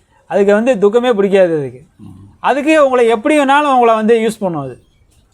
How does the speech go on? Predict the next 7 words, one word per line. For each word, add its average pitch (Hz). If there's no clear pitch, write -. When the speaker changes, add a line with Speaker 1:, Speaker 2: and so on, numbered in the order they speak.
Speaker 1:
கெட்ட 185
வழியிலேயே 220
எடுத்துட்டு 202
போறதுக்கு 185
ப-, 165
முயற்சி 170
பண்ணும், 135